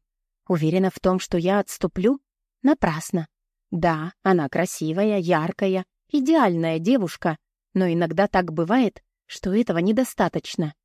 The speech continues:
«Ничего страшного. Я подумала над твоими словами, Алиса, и позвала сказать, что Руслана я не оставлю и буду в его жизни.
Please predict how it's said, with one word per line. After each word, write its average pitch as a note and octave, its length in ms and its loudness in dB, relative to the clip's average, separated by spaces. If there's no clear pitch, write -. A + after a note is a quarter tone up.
«Ничего F4 340 2
страшного. F#3+ 680 -2
Я A3+ 220 4
подумала A#3+ 520 4
над E3+ 180 0
твоими F3+ 380 2
словами, F3+ 500 0
Алиса, E3 500 -4
и C#4 120 2
позвала A#3 460 2
сказать, B3 520 0
что - 280 0
Руслана A#3+ 460 2
я F#3 200 2
не G#3 120 2
оставлю F#3+ 580 -2
и C4 140 2
буду G#3 320 4
в E3+ 40 2
его E3 280 2
жизни. E3 500 -2